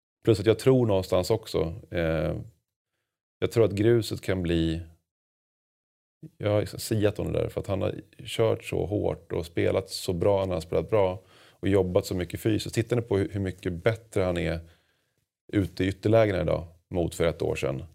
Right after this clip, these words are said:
då var han, direkt när någon plockade ut han långt ut på forehand eller backen, så vart han väldigt vek. Nu är han mycket, mycket stadigare där ute och kan vända poäng där utifrån.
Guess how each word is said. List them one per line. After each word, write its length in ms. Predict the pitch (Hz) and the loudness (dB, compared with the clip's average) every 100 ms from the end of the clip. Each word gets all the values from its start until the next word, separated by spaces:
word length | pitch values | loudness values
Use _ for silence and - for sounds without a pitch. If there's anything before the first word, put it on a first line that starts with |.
| _ _ _ | _ _ _
då 100 | - 104 | 2 6
var 180 | 98 | 6
han, 180 | 90 87 - - - - | 4 0 -10 -16 -16 -18
direkt 580 | 123 107 113 123 - - | -12 0 4 4 0 -8
när 140 | 104 | -2
någon 180 | 90 85 | 0 0
plockade 320 | 85 82 87 | 0 -2 0
ut 120 | 85 - | 0 2
han 260 | 80 78 - | -2 -2 -2
långt 260 | 90 82 | -2 0
ut 80 | 82 | -4
på 60 | - | -6
forehand 280 | - 85 80 | -2 0 2
eller 80 | 92 | 2
backen, 340 | 104 - 80 | 0 -2 -8
så 80 | 92 | -2
vart 220 | 78 - | -2 -2
han 100 | 82 | -2
väldigt 220 | 82 82 | -2 0
vek. 260 | 104 90 - | 0 0 0
Nu 140 | 107 107 | 0 2
är 40 | |
han 140 | 95 92 | 2 0
mycket, 280 | 92 - 95 | -4 -6 -6
mycket 200 | 85 - | -4 -2
stadigare 360 | - 85 92 | 0 2 0
där 60 | 87 | -2
ute 180 | 87 87 | -4 -4
och 60 | 85 | -4
kan 140 | 92 | -2
vända 280 | 92 87 90 | 0 0 0
poäng 240 | 90 85 | -2 -2
där 80 | 80 | -2
utifrån. 440 | 82 80 80 73 | -4 -6 -4 -4